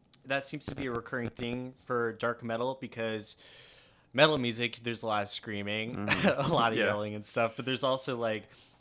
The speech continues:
Speaker 1: battle cries in here and some, like, anti-music, and it's all
Speaker 2: Right.
Speaker 1: about the frequency of the multiverse, um, how each world has a different frequency, and
Speaker 2: Mm-hmm. The
Speaker 1: trying
Speaker 2: music
Speaker 1: to
Speaker 2: kind of either binds it or,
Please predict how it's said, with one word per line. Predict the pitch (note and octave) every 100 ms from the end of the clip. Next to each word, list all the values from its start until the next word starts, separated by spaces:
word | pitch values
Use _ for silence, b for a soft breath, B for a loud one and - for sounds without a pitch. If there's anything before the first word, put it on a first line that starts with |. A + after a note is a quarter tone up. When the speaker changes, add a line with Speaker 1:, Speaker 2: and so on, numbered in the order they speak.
| -
Speaker 1:
battle | A2+ B2 C3+ A#2+
cries | G#2+ A2+ G2+ F#2+ F#2
in | G2+
here | G2+ G2
and | F#2+ G2 G2+
some, | - A2+
like, | A#2 G#2+ - B B B A2+ C#3
anti-music, | C#3+ A2 G2+ G2 F#2 F#2 F2 -
and | - G#2 G#2
it's | G2+
all | A2+
Speaker 2:
Right. | A2 G2
Speaker 1:
about | F#2+ A2 G#2+ G#2 -
the | A#2
frequency | - - B2 - B2 - A#2+ A2 G#2+
of | G2+ G#2 -
the |
multiverse, | G2+ B2 - G#2 F#2+ F2+ E2+ - - A2
um, | G2+ G2 G2
how | G2 A2
each | A2+ G#2+ -
world | A2 A2 G#2 G2+
has | G#2+
a | F#2+
different | G#2 G2 F2
frequency, | A#2 G2+ G#2 - - F#2 F2 F2
and | A2
Speaker 2:
Mm-hmm. | G#2 F#2 G2
The | G#2
Speaker 1:
trying | G#2+
Speaker 2:
music | G2+ G2+ G2
Speaker 1:
to |
Speaker 2:
kind | F#2+ F#2
of | G2 F2 - -
either | A2+ G#2
binds | F#2+ G#2+ A2+ A2
it | A2 G#2+
or, | G#2+ G#2